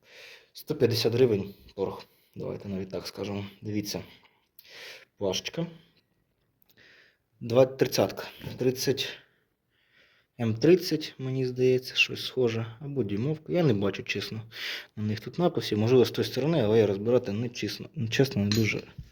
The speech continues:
маю бажання. Ось така.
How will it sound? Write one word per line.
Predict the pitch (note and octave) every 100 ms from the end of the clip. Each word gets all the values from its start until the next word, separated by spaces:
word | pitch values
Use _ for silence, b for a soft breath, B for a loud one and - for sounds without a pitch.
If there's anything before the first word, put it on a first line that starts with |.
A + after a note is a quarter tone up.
| B B B B _ -
маю | C3+ G#2+ G#2 G2+
бажання. | G2 F#2+ F#2 F#2 G#2 B B B B B
Ось | - A2+
така. | - A2+ F#3+ G3+ F#3+